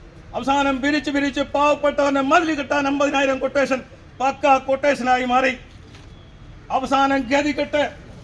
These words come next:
അവസാനം സംഭവിച്ച എന്താ? അവസാനമായിട്ട് ഒരു കുടുംബത്തിൽ രണ്ട് പിള്ളേരെയും അമ്മയും വഴിയാധാരമാക്കിക്കൊണ്ട്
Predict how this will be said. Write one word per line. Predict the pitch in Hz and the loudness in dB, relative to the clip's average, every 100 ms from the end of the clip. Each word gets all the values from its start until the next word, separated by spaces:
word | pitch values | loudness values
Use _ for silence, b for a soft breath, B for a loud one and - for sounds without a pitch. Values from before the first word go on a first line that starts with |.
| - - - - - - | -20 -20 -20 -18 -12 -4
അവസാനം | 277 277 294 277 | -4 0 0 0
സംഭവിച്ച | 254 285 311 294 285 | 0 0 0 0 0
എന്താ? | 285 277 | 0 2
അവസാനമായിട്ട് | 262 262 240 277 302 294 302 294 302 254 - - - | 0 -2 0 2 2 0 -2 -2 -4 -4 -8 -16 -8
ഒരു | - | -4
കുടുംബത്തിൽ | 285 294 320 294 - 277 | -2 -2 0 -2 -2 -2
രണ്ട് | 277 277 | 0 0
പിള്ളേരെയും | 285 269 294 302 277 277 262 | -4 -4 -2 0 2 0 0
അമ്മയും | 254 285 269 254 | -2 -2 0 2
വഴിയാധാരമാക്കിക്കൊണ്ട് | 262 311 285 269 269 262 254 262 262 262 254 | 2 2 2 2 0 0 0 -2 0 2 0